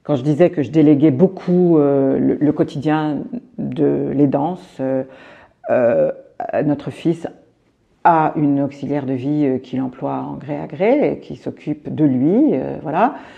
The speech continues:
Et mon époux et moi-même, euh, nous, nous sommes partagés, euh, toute la partie, euh, pratique et logistique le concernant, euh, à, à égalité.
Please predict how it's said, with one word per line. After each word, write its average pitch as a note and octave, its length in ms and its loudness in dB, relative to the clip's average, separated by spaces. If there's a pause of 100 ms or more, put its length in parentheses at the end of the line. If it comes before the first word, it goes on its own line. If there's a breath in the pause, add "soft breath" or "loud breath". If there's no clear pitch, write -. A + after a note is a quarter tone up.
(260 loud breath)
Et C#3 220 2
mon C3+ 180 4
époux C3+ 240 0
et D3 80 6
moi-même, D#3 520 4
euh, C#3+ 280 0
nous, C#3+ 240 4
nous D3+ 160 2
sommes D#3 220 -2
partagés, D#3 880 0
euh, C#3 100 2
toute - 260 -8
la C#3+ 80 -4
partie, F#3+ 520 -2
euh, D3+ 260 2 (560 loud breath)
pratique F3+ 540 -2
et D#3 60 8
logistique F3 840 2
le D#3 220 6
concernant, D#3+ 800 -2
euh, C#3 100 0
à, - 460 -4
à D3+ 80 4
égalité. D3 880 0